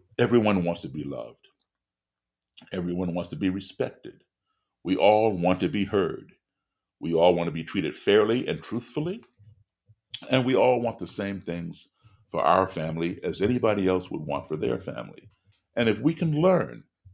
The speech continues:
to apply those five core values or any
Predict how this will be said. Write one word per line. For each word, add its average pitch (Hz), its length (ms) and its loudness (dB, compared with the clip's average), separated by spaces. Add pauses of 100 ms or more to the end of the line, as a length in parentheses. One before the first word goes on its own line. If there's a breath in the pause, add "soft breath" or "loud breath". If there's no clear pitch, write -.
to 127 160 -4
apply 156 580 -2
those 143 420 -2
five 156 440 0
core 151 260 -4
values 131 540 0 (320)
or 131 220 4
any - 280 -2